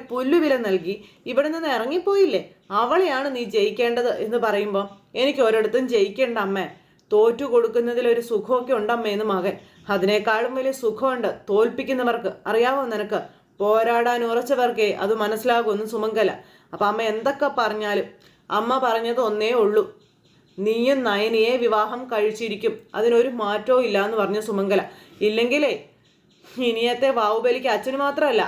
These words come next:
അമ്മയ്ക്കും നീ വിലയിടേണ്ടി വരുമെന്ന്" പറഞ്ഞുകൊണ്ട് അർജുനെ പറഞ്ഞ് ഭീഷണിപ്പെടുത്തിയിട്ട് അവിടുന്ന് പോവുക.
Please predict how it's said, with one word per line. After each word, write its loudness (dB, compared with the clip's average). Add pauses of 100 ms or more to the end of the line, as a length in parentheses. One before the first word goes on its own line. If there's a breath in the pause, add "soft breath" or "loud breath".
അമ്മയ്ക്കും 0
നീ 0 (880 soft breath)
വിലയിടേണ്ടി 2
വരുമെന്ന്" 2
പറഞ്ഞുകൊണ്ട് -4
അർജുനെ -2
പറഞ്ഞ് -4
ഭീഷണിപ്പെടുത്തിയിട്ട് 0
അവിടുന്ന് 2
പോവുക. 2